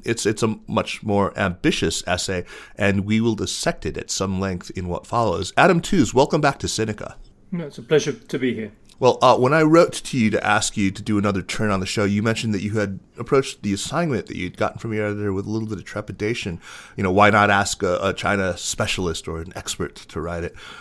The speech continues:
Speaker 1: Let me say, first of all, that I, I'm glad that you did step up because I, for one, really value, uh, the perspectives of intelligent people from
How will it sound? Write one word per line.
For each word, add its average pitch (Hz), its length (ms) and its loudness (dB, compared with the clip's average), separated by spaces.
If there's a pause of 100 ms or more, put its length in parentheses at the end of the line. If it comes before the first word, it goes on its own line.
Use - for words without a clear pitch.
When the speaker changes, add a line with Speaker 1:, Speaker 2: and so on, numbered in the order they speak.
(180)
Speaker 1:
Let 131 160 8
me 139 80 8
say, - 320 0
first - 220 2
of - 40 -2
all, 92 120 4
that 92 100 -2
I, 95 140 2
I'm 98 180 0
glad 104 300 0
that 95 80 -4
you 92 120 -4
did 117 220 -2
step - 320 -4
up - 160 -6
because 92 540 -6
I, 101 260 0
for 120 160 -4
one, 87 260 0
really 95 220 0
value, 92 560 -2 (460)
uh, 87 160 -2
the 90 100 -6
perspectives 92 640 -4
of 87 160 -4
intelligent 90 560 -8
people 95 320 -8
from 80 280 -12